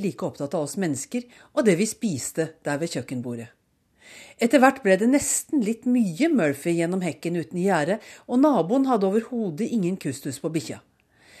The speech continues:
«Lærer de ikke elementær dressur her?» tenkte jeg de første ukene i U S A, inntil jeg en solfylt søndagsmorgen plutselig befant meg inne i naboens stue, i slåbrok, på jakt etter egen hund, som ikke ville høre på mitt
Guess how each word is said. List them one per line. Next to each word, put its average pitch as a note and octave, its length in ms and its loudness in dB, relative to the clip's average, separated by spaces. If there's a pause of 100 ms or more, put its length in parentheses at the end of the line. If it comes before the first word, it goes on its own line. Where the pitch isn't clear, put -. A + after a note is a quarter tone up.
(180)
«Lærer G3+ 400 4
de D#3+ 160 0
ikke F3 160 0
elementær G3+ 640 -2
dressur F3+ 640 -4
her?» C4 300 -8 (100)
tenkte A3+ 300 0
jeg D3+ 180 -2
de F#3+ 80 -4
første G#3+ 380 -8
ukene D#3+ 240 -10
i E3 80 -6
U - 20 -2
S F3+ 140 -4 (100)
A, A2+ 60 -6 (680)
inntil A#3 300 4
jeg G3+ 260 6
en A3 80 0
solfylt E3+ 600 -2 (100)
søndagsmorgen D3 680 -4 (340)
plutselig A#3+ 380 2
befant D#3 340 -2
meg - 160 -6
inne C#3+ 220 -2
i - 20 -4
naboens E3 540 -6 (100)
stue, B3+ 400 0 (240)
i F#3+ 80 -8
slåbrok, G#3+ 640 0 (400)
på F#3+ 160 0
jakt F3 320 0
etter A3 160 0
egen B3 460 0
hund, C3 160 -2 (260)
som A#3 240 2
ikke F3 220 0
ville F3 180 0
høre C3+ 240 0
på D#3+ 160 -6
mitt C3+ 240 -4